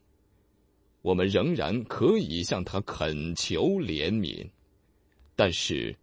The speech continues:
我们的祷告会有所不同。我们会祷告，“主啊，我可以是基督为那些选民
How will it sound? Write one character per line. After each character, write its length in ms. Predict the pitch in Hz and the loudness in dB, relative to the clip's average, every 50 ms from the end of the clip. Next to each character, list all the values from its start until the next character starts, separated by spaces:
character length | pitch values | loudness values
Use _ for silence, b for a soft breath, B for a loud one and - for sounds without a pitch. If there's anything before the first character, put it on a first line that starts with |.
| _ _ _ _ _ _ b b b b - | _ _ _ _ _ _ b b b b 6
我 180 | 110 120 123 | 8 8 8
们 180 | 117 117 127 151 | 8 6 4 4
的 140 | 160 165 120 | 4 2 2
祷 360 | - - 87 78 65 73 92 | 2 0 0 0 2 0 0
告 400 | - - 165 156 92 65 - - _ _ _ _ _ _ _ _ _ _ _ | 2 2 0 0 0 -6 -10 -14 _ _ _ _ _ _ _ _ _ _ _
会 440 | _ - - 113 87 62 50 - - - _ _ | _ -2 0 2 2 2 -2 -6 -12 -16 _ _
有 420 | - 110 107 107 139 185 - 98 | 6 6 8 8 6 4 2 0
所 340 | 92 - - - 73 - - - - | -2 -4 -6 -6 -4 -4 -6 -4 -2
不 120 | - 87 | -2 -2
同。 500 | - - - - 53 50 58 67 67 85 107 - _ _ _ _ _ _ _ _ _ _ _ _ _ _ _ _ _ _ _ _ _ _ _ _ _ _ _ _ _ _ _ _ _ _ _ _ _ _ _ _ _ _ | -2 -4 -8 -10 -8 -8 -6 -6 -6 -8 -10 -14 _ _ _ _ _ _ _ _ _ _ _ _ _ _ _ _ _ _ _ _ _ _ _ _ _ _ _ _ _ _ _ _ _ _ _ _ _ _ _ _ _ _
我 180 | - 98 104 104 | 4 6 6 8
们 140 | 104 113 113 | 8 6 4
会 180 | - 135 104 | 4 2 2
祷 260 | 90 - 87 71 65 | 2 0 -2 -2 -2
告 400 | 64 - 117 98 82 78 - - - - _ _ _ _ _ _ _ _ _ _ _ _ _ _ _ _ _ _ _ _ _ _ | -2 -2 -4 -4 -4 -8 -12 -16 -20 -20 _ _ _ _ _ _ _ _ _ _ _ _ _ _ _ _ _ _ _ _ _ _
，“主 440 | - 165 131 92 73 65 53 58 62 | 2 4 4 4 2 -2 -6 -4 -2
啊， 220 | 76 92 107 - _ _ _ _ _ _ _ _ _ _ _ _ _ _ _ _ _ _ _ | -2 -2 -4 -6 _ _ _ _ _ _ _ _ _ _ _ _ _ _ _ _ _ _ _
我 160 | - 131 143 | 8 8 8
可 340 | - - - 151 202 247 247 | 6 4 4 4 6 6 6
以 200 | 185 117 104 110 | 4 4 4 2
是 340 | - - 151 135 120 107 b b b b b _ | 4 4 4 4 4 2 b b b b b _
基 280 | - - - 240 240 240 | 0 6 8 8 8 8
督 420 | - - 247 247 233 233 233 - - _ _ _ | 8 6 6 6 6 6 2 0 -4 _ _ _
为 180 | 147 160 160 156 | 8 8 8 8
那 180 | 165 240 202 | 8 6 6
些 180 | 147 - 220 220 | 6 6 4 4
选 360 | 196 - - - 113 101 98 | 4 2 4 4 4 4 4
民 360 | 104 113 107 90 95 143 208 | 2 0 2 2 4 2 2